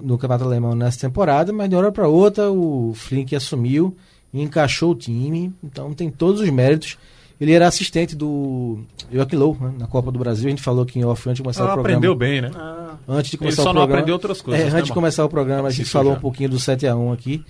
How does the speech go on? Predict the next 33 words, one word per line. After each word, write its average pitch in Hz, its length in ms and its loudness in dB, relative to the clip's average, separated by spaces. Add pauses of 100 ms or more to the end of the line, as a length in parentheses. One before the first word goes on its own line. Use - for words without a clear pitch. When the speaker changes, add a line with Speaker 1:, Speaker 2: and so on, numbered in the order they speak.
(460)
Speaker 1:
e 131 200 0
aí, 135 640 0
é, 131 500 -4
ele 147 120 2
era 143 140 2
assistente 143 560 -6 (120)
do, 127 220 -4
do 123 200 -8
Joachim 127 280 -2
Löw 135 360 0
e 147 140 -6
assumiu 131 560 -4 (440)
o 127 80 -4
Bayern, 127 360 2
encaixou 151 400 2
o - 20 0
time, 147 260 -2
então 156 140 -4
muito 170 260 0
mérito 147 360 0 (280)
também 131 240 -4
pro 135 120 -8
comando 135 240 -4
técnico 127 400 -4
do 135 60 -2
Bayern 120 300 -2
nessa 127 220 -2
arrancada 135 380 -2
espetacular. 160 400 -6
Speaker 3:
Uma 165 40 -8
boa 202 140 6
escola, 135 440 2
viu? 156 100 -6